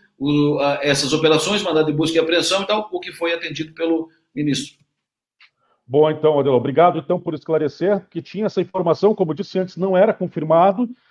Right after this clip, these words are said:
Speaker 2: não era confirmado oficialmente, mas o Adelor Lessa, então, traz a informação agora, através de uma fonte,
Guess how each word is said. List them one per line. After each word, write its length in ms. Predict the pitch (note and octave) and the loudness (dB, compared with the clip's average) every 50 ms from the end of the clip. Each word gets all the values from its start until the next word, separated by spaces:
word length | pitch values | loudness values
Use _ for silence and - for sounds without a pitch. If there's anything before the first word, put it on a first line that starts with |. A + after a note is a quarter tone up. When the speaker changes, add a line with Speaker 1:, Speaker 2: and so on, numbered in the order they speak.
| _ _ | _ _
Speaker 2:
não 140 | - D3+ E3+ | -4 -2 0
era 100 | F#3+ G3 | 0 0
confirmado 460 | G3 G3 F3 - D#3 E3+ F3 E3 E3 | 0 -4 -6 -6 -4 -2 -2 -2 -2
oficialmente, 640 | D3 - - - G3+ G3+ F3 F3 F#3+ G3+ F#3 - - _ - - _ - | -4 -8 -4 -2 -2 -2 -2 -2 -4 -4 -6 -10 -20 _ -20 -16 _ -4
mas 120 | F#3+ D#3+ | 0 2
o 60 | F#3+ | 2
Adelor 280 | G3 F3+ F#3+ G3 F#3 F3 | 2 2 2 2 2 4
Lessa, 280 | F#3 F#3+ F#3 F#3 F#3 | 6 4 4 4 2
então, 200 | F#3 - F3+ F3+ | -6 -4 -4 -6
traz 240 | F3 E3+ E3+ F3 D3+ | -4 -2 -2 -2 -2
a 40 | F3+ | -2
informação 480 | F3 - F3+ E3+ F3 E3 - - E3+ D#3+ | -6 -6 -6 -6 -6 -8 -6 -6 -6 -2
agora, 240 | C3+ D#3 F3 F3 | 0 2 2 2
através 280 | D#3 E3+ D#3 D#3 E3 D#3+ | 2 0 2 2 2 2
de 40 | D#3+ | 2
uma 120 | E3+ E3 | 0 -2
fonte, 460 | - - D#3+ F3 F#3+ F#3+ F#3 G3+ G3 | -2 0 -2 -2 -2 -2 -4 -6 -6